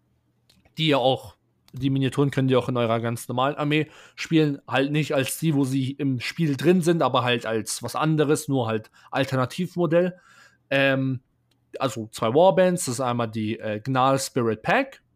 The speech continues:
und die Sons of, äh, Velmon. Ähm, die, die, die Gnaal Spirit, äh, äh, Packs sind so, so Tribal-mäßig und die Sons of, äh, äh, Velmon sind so, äh,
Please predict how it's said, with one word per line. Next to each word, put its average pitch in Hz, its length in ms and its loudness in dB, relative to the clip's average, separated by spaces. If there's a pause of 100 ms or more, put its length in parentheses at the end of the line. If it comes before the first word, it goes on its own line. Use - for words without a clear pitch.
(220)
und 156 320 -2
die 143 160 0
Sons 135 440 -4
of, 113 300 -8
äh, 113 280 -4
Velmon. 170 500 2 (460)
Ähm, 110 420 -2 (160)
die, 131 300 0
die, 120 340 -2
die 117 120 -6
Gnaal 135 280 0
Spirit, 139 440 0
äh, 123 220 0
äh, 120 340 -8
Packs 135 380 -2
sind 123 140 -8
so, 110 340 -4
so 110 180 -10
Tribal-mäßig 143 1080 2 (280)
und 131 200 -6
die 127 60 -4
Sons 135 300 0
of, 127 180 -4
äh, 139 40 -4
äh, 113 800 -2 (220)
Velmon 123 540 -2
sind 113 240 -8
so, 110 360 -4 (480)
äh, 107 320 -4